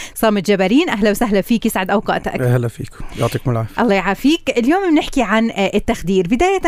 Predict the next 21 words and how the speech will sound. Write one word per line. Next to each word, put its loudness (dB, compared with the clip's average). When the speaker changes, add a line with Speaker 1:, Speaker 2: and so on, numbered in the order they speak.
Speaker 1:
بدنا 0
نعرف 0
من 0
حضرتك -2
إيش -2
هو -2
التخدير؟ -6
Speaker 2:
آه، 0
التخدير، 2
آه، 2
هو 4
القدرة 2
الفائقة 0
على 2
استعمال 2
الأدوية 4
بمهارة 4
عالية 4
لتثبيط 0
الجهاز 0
العصبي 0